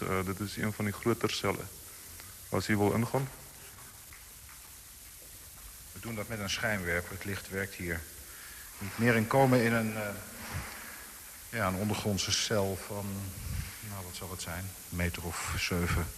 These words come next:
Speaker 2: breed, een meter of tien lang.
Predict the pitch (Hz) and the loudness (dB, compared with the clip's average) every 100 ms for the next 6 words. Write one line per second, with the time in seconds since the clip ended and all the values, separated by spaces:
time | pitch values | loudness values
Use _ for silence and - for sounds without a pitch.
0 | - - - - - - 95 107 107 107 | -10 -12 -10 -10 -10 -6 4 8 8 8
1 | 95 92 - - - 101 95 85 90 92 | 4 4 4 2 6 8 8 6 0 4
2 | 110 90 104 | 6 6 4